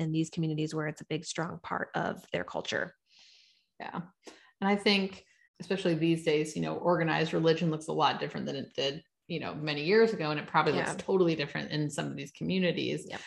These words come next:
Speaker 2: But I think it's about connection. It's about
Speaker 1: Mm-hmm.
Speaker 2: not isolating. And I think especially, I can just speak for Americans, where, you know, we have the introduction to social media, and then we have covid, where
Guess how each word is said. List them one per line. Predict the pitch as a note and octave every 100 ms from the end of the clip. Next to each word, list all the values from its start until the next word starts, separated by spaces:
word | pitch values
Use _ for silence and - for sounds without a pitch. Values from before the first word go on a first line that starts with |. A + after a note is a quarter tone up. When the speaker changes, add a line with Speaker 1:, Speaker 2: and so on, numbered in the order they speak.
| - -
Speaker 2:
But | D#3+
I | D#3
think | - E3+ E3 E3 - -
it's | E3 D#3 -
about | E3+ D#3 C#3+ -
connection. | - E3+ D3 - - D#3 D#3+
It's | D#3+
about | F3 D#3 D3+ D3 D3+ F3+ E3+
Speaker 1:
Mm-hmm. | F#3 F3+ - _ D#3+
Speaker 2:
not | D#3+ D#3 E3 E3+ E3
isolating. | D#3+ E3 - G3+ G#3 A3 G#3+
And | F3+
I | D#3+
think | E3 E3
especially, | D#3+ D#3+ E3 E3 - E3 D#3 D3+ D#3
I | D#3+
can | D#3 D#3
just | D3+
speak | - D3+
for | - D3+ D3+ D3
Americans, | E3 G3+ B3+ B3 F#3+ D3+ D#3+ E3
where, | D#3 D3 D3 D#3 D#3 - - -
you | D#3+
know, | D3 B2+
we | C#3 D3+
have | C3+ C3+
the | D3
introduction | D3+ D#3+ C#3+ C#3 - D3 D3
to | D3+ C#3
social | C#3 C#3+ C#3+ D#3+
media, | A3+ A#3+ A#3+ A#3 G#3
and | E3
then | D3+
we | D3
have | C3+ - -
covid, | G#3 G#3+ G#3+ G#3+ G#3 G#3+ - - -
where | E3+ E3 D#3 D3+ C#3+ D3+